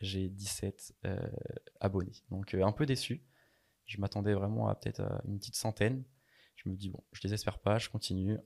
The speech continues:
Un business, ça se, ça se crée pas du jour au lendemain, c'est vraiment sur le long terme. Et donc, du coup, deuxième mois, cinquante, troisième mois, cent. Vraiment, ça, ça monte, euh, en pleine croissance.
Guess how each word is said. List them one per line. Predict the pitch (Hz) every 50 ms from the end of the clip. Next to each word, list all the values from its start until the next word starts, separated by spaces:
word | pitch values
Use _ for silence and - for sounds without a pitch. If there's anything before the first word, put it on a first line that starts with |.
| _ _ _ -
Un | 98 95
business, | 98 95 98 98 104 104 107 -
ça | - -
se, | - - - - - - - - - -
ça | - -
se | 104 -
crée | - - 101
pas | - 110 107
du | 104 98
jour | 104 104 104
au |
lendemain, | 104 101 95 95 98 104 113
c'est | - - - 92
vraiment | 95 95 104 110
sur | - - -
le | -
long | 95 92
terme. | 90 - 101 110 120 117 - _ _ _ _ _ _ _ _ _ _ _ -
Et | 98 101
donc, | 104 101 98
du | 95 95
coup, | - - 120
deuxième | 107 107 101 101 107 104 104
mois, | 104 104 104 104 101 - - _ _ _ _ _ _ _ _ _
cinquante, | - - - 104 104 - - 95 98 104 107 - - - - _
troisième | - - - 104 104 104 101 101
mois, | 101 101 98 101
cent. | 104 - - - 95 98 98 98 -
Vraiment, | 98 95 98 104 110
ça, | 110 - - 82 - -
ça | - - - 101
monte, | 101 104 107 107 - - 98
euh, | 101 - 110 - - _ _ _ _ _ _ _ _ _ _
en | - 95 92 92 92
pleine | 90 - 123 120
croissance. | - - 110 104 - - 101 110 131 - - - -